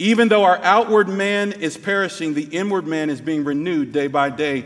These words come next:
For our light and momentary affliction is working for us a far more exceeding and eternal weight of glory." While we do not look at the things which we can see, we fix our eyes. Everybody say, "Fix our eyes." Fix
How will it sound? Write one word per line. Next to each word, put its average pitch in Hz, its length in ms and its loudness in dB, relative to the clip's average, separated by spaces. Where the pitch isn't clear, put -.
For - 140 0
our 156 200 0
light 190 440 2
and 170 140 -6
momentary 180 600 -4
affliction 151 880 -8
is 143 180 -6
working 196 400 -2
for 180 180 -6
us 165 320 -2
a 156 120 -4
far 180 420 -4
more 175 340 -2
exceeding 170 560 -10
and 147 140 -6
eternal 165 420 -8
weight 147 240 -4
of 120 160 -8
glory." 139 380 -4
While 175 240 6
we 202 140 2
do 214 100 2
not 208 260 2
look 202 240 0
at 220 140 0
the 185 80 -8
things 202 380 -6
which 185 260 -8
we 180 160 -10
can 170 300 -12
see, 160 500 -8
we 254 120 -2
fix - 600 0
our 190 280 2
eyes. 131 360 0
Everybody 147 220 0
say, 139 140 -6
"Fix 170 300 -8
our 156 140 0
eyes." 120 340 -6
Fix - 140 -20